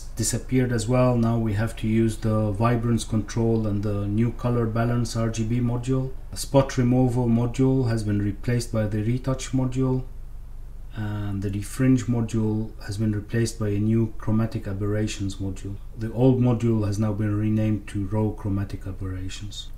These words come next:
Scene referred workflow is now the default. You can still change it, but it's now the default. And the escape key can be used to exit this slideshow view.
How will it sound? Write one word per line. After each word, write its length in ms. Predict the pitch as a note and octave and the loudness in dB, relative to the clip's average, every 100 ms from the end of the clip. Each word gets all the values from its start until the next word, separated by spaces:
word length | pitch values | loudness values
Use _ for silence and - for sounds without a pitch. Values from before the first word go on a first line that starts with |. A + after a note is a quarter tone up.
| - - - - - - - | -10 -12 -12 -12 -12 -12 -8
Scene 300 | - C3+ C3 | 4 6 8
referred 440 | A#2+ - B2+ A#2+ | 4 2 2 2
workflow 680 | A2 A#2 B2 - B2+ B2 A#2 | 2 2 2 0 2 2 0
is 120 | A2 | 0
now 140 | A#2 | 0
the 120 | G#2+ G#2+ | 0 0
default. 640 | B2+ C#3 D3 C#3+ D3 - - - | 0 2 2 2 2 -6 -14 -12
You 80 | |
can 140 | - F2+ | -10 -8
still 240 | - A#2+ | -4 -4
change 420 | A2+ - A#2 A#2 | -2 -2 0 0
it, 180 | A#2 - | 0 -4
but 100 | G2 | -6
it's 220 | G2 - | -6 -4
now 140 | G#2+ G2 | -4 -4
the 120 | F#2 | -4
default. 580 | F#2 F#2 - F#2 - - - - - - - - - - | -4 -6 -6 -10 -10 -12 -12 -14 -14 -14 -14 -14 -14 -8
And 200 | A2 G#2 | -4 -2
the 80 | G#2 | 0
escape 460 | G2+ - B2 A#2 | 0 0 0 0
key 180 | - A#2 | -2 -2
can 200 | A2 A2 | 0 -2
be 80 | G2+ | 0
used 400 | G2+ G#2+ A2+ - | 0 2 2 -2
to 120 | A2 | -6
exit 340 | G2+ G2 G#2+ - | -4 -4 -6 -6
this 160 | F2+ | -6
slideshow 920 | - - - - - A2 G#2+ - G2 F2+ | -6 -6 -8 -6 -2 -2 -2 -4 -6 -6
view. 260 | - F#2 | -6 -8